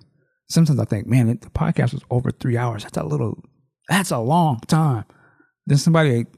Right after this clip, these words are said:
emailed me or something, said, "Man, I listened to it twice." <laughs>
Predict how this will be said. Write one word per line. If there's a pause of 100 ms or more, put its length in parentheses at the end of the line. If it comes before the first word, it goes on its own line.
(400)
emailed
me
or
something,
said,
"Man,
I
listened
to
it
twice." (480)
<laughs>